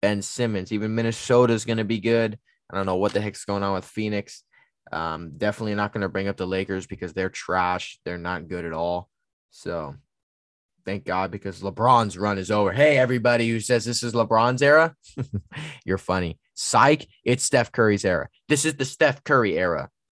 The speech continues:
not LeBron. Le-, what's LeBron doing? Winning Mickey Mouse rings and not making the play-in? Eleventh seed? Eleventh seed.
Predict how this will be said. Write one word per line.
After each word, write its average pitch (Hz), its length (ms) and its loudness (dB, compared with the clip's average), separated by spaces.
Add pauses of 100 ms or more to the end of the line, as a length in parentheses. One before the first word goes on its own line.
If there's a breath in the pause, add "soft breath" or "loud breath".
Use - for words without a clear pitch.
(100)
not 143 240 4
LeBron. 107 500 4
Le-, 104 80 -4
what's 151 300 2
LeBron 151 460 6
doing? 82 360 0 (180)
Winning 123 260 2
Mickey 143 220 2
Mouse 160 340 6
rings 190 480 2 (420)
and 117 500 2 (1300)
not 147 320 4
making 165 300 4
the 139 80 4
play-in? 185 640 6 (1200)
Eleventh 160 540 4
seed? 220 520 4 (1800)
Eleventh 139 680 2
seed. 95 500 -10